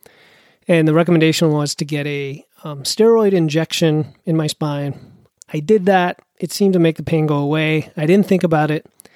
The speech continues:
anymore, and then I moved on with my life. In the next ten years, maybe five years, seven years later, something like that,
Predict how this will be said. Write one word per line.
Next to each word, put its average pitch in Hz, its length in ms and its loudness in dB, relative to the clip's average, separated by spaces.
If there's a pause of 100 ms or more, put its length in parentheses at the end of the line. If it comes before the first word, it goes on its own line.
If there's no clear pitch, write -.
(260)
anymore, 147 680 0
and 151 240 -2
then 147 320 -4
I 156 40 -2
moved 156 200 0
on 139 140 -4
with 139 100 -10
my 175 80 2
life. - 400 0 (480)
In 165 160 2
the 156 80 2
next 165 300 0
ten 165 160 2
years, 156 320 2
maybe 151 240 -4
five 139 360 -8
years, 147 280 -4
seven 147 300 -4
years 147 220 -4
later, 180 320 4
something 170 300 0
like 151 200 -4
that, 151 360 -6